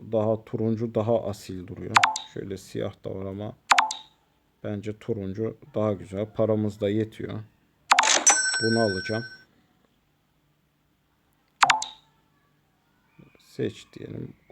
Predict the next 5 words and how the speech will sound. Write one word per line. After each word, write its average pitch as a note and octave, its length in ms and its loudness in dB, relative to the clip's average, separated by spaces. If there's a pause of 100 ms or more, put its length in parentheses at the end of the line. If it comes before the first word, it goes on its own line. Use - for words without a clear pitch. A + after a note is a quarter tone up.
(120)
Otobüsümüz G#2+ 920 -6 (420)
şu - 280 4
anda G#2 480 0 (560)
hazır. F#2+ 460 2 (4000)
Aynen. G2 380 -8